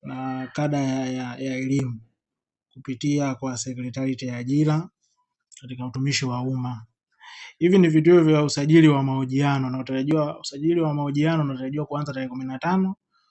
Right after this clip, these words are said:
mpaka tarehe ishirini na tatu Disemba. Lakini kuanzia tarehe kumi na tatu na hapo mpaka tarehe ishirini na tatu Disemba hapo tutakuwa na usaili huu wa tunasema nini wa, wa mchujo huu. Na usaili wa mchujo vituo vyake vipo kwenye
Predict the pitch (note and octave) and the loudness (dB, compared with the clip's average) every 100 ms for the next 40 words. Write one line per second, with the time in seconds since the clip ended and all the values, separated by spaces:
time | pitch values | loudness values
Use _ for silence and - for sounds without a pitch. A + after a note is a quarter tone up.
0 | _ - D3+ C3+ B2+ B2 C#3 C3 C3+ B2+ | _ -8 -8 -6 -8 -6 -8 -6 -6 -6
1 | B2 - B2+ B2 - _ _ _ _ - | -8 -8 -10 -10 -16 _ _ _ _ -14
2 | - F#3+ F3+ D#3+ G3 - _ _ - C#3 | 0 2 4 2 -2 -10 _ _ -18 -12
3 | C3+ D#3+ D#3+ C#3+ C#3 C#3 C#3 C3+ E3+ D#3 | -6 -4 -2 -4 -6 -6 -6 -4 -4 -4
4 | D3 E3+ - _ C3+ D3+ C#3+ D3 D3+ C3+ | -6 -8 -10 _ -12 -10 -8 -8 -8 -8
5 | C3+ C3 C3 C3 D3+ C#3 C3+ B2 D#3 C3+ | -8 -10 -12 -8 -8 -6 -10 -4 -4 -4
6 | C#3 C3+ C3 C#3+ C3+ D3 G3 _ _ _ | -10 -12 -12 -8 -6 -8 -10 _ _ _
7 | _ _ B2 A2 C#3 C3+ D3 C#3+ C#3+ C#3+ | _ _ -14 -10 -6 -2 0 2 0 -2
8 | D#3 _ _ - C#3+ C#3 C3+ B2 B2+ A#2+ | -8 _ _ -10 -6 -4 -6 -8 -10 -10
9 | C3+ C3 C3 C#3+ C#3 B2+ B2 B2+ B2+ B2+ | -10 -8 -8 -6 -6 -6 -8 -10 -10 -10
10 | - C#3+ B2+ B2+ A#2 A#2 - _ _ _ | -8 -6 -4 -6 -8 -16 -20 _ _ _
11 | - _ - C3 D3+ F3 F3 D#3 D3+ G3+ | -20 _ -12 -6 0 6 6 6 4 4
12 | E3+ D#3 D3+ C3 C#3+ C#3+ D3 D3 F3 F3 | 6 6 6 4 2 2 2 4 6 4
13 | C3+ D3 G#3+ - _ - - D#3+ D3 C#3+ | 4 0 -2 -8 _ -12 0 2 2 0
14 | C3+ D#3+ | -2 -2